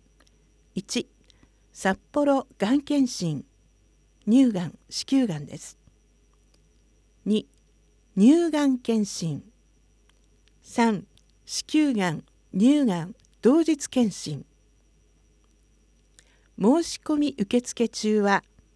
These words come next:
一、札幌がん検診、乳がん、子宮がん。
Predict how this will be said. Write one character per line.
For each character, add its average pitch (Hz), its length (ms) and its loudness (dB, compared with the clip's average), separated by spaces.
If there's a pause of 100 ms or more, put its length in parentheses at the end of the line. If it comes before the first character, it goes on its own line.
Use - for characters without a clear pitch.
(480)
一、 - 340 -8 (400)
札 - 240 -10 (160)
幌 247 360 0
が 185 140 0
ん 254 100 2
検 247 260 0
診、 156 320 -6 (420)
乳 240 220 4
が 151 160 -6
ん、 - 80 -14 (240)
子 - 240 -10
宮 254 160 4
が 147 140 -6
ん。 147 80 -16